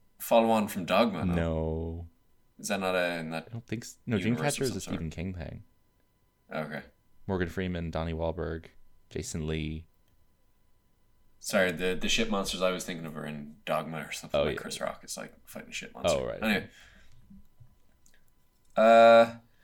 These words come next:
Speaker 1: yeah, all the films beyond this point are, like, all twenty plus weeks in the
Speaker 2: Mm.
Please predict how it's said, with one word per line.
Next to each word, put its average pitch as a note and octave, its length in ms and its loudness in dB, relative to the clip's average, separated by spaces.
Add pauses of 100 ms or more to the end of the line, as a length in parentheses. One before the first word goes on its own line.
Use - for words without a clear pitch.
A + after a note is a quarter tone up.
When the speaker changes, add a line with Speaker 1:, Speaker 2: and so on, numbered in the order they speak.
(120)
Speaker 1:
yeah, - 100 8
all F#3 140 12
the F#3+ 60 4
films E3+ 320 4
beyond G#2+ 220 4
this G2+ 100 0
point G#2 380 0
are, E2+ 160 -2
like, D#2+ 240 -2
all F2+ 260 2
twenty F2 300 -4
plus F#2+ 260 -4
weeks F2 300 -4
in E2+ 140 -4
the E2 80 -2
Speaker 2:
Mm. D#2+ 180 -4